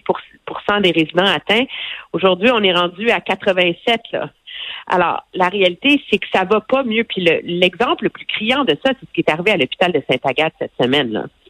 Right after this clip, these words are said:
L'hôpital de Sainte-Agathe dans les Laurentides était épargné par la covid.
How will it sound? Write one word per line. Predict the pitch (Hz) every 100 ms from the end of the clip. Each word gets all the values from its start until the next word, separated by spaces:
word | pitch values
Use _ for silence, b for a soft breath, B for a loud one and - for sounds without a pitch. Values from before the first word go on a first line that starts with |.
| B B B B
L'hôpital | - - 269
de | 240 185
Sainte-Agathe | 180 170 175 208
dans | 190
les | 147 147
Laurentides | 143 147 143 - 208 196 -
était | 170 190 -
épargné | 226 233 208 185 175 160 -
par | 143
la | 139
covid. | - 147 123 104